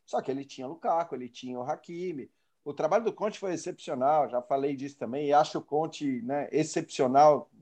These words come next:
pode não ter uma duração muito grande, mas, é, ele é muito bom.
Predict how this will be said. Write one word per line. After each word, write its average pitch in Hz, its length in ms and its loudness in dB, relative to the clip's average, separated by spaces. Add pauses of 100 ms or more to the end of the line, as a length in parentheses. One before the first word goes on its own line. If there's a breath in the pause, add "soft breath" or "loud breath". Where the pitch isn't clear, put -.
(500)
pode 151 240 6
não 160 100 0
ter 160 100 4
uma 156 120 10
duração 156 560 4
muito 151 360 0 (260 soft breath)
grande, 151 300 4
mas, 151 260 4
é, 143 200 6
ele 156 140 6
é 160 100 8
muito 156 320 0
bom. 143 320 0